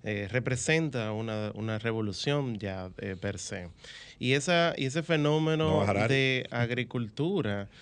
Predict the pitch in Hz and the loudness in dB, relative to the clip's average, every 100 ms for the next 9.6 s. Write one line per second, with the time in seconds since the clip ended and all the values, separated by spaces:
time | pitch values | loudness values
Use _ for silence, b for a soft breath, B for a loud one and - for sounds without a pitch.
0 | B B 113 113 110 110 107 - - - | B B -2 2 4 2 2 -2 -6 2
1 | 143 135 147 139 117 110 - 117 117 117 | 2 6 6 4 2 -2 -6 -4 -4 -6
2 | 110 - 113 - 127 113 107 143 135 113 | -6 -4 -4 -2 -4 -2 -4 -2 0 0
3 | 117 107 113 113 107 107 98 - 147 156 | -4 -6 -4 -4 -2 -2 -2 -2 0 0
4 | 123 98 - 104 101 98 - 110 110 117 | 0 -4 -8 -6 -6 -8 -6 -4 -2 -2
5 | 110 117 101 104 117 127 135 131 131 131 | -4 -4 -6 -4 -6 -4 -4 -4 -6 -4
6 | 151 165 156 156 156 165 208 220 98 B | 0 2 2 0 0 2 0 0 -4 B
7 | B B B 113 107 113 110 - 151 175 | B B B -4 -2 -2 -2 0 2 4
8 | 190 208 208 - 127 117 110 107 110 101 | 2 -2 -6 -6 -6 -4 -4 -4 -6 -6
9 | 95 95 90 87 82 | -6 -8 -10 -12 -14